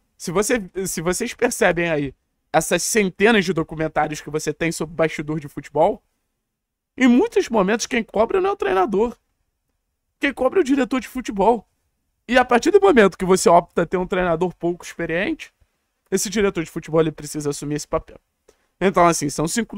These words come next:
lições que eu espero que a diretoria do Atlético, Mário Celso Petralha,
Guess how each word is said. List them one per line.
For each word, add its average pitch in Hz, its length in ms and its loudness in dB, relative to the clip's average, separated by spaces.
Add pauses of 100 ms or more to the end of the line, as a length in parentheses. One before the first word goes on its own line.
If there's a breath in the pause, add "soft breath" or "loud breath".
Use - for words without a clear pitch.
lições 202 420 -2
que - 60 -8
eu 170 40 -4
espero 202 320 -2
que - 80 -4
a 220 40 2
diretoria 180 460 -2
do 160 80 0
Atlético, 160 520 0 (180)
Mário 165 220 -2
Celso 160 200 -4
Petralha, 156 440 -6